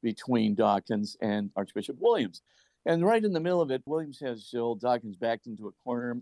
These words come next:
Dawkins goes, "Well, you know, I'm, I'm not an atheist. You know, I'm more of an agnostic."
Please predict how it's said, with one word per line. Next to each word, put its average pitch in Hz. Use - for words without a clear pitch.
Dawkins 175
goes, 147
"Well, 220
you 147
know, 127
I'm, 202
I'm 226
not 262
an 127
atheist. 113
You 139
know, 123
I'm 160
more 196
of 120
an 117
agnostic." 117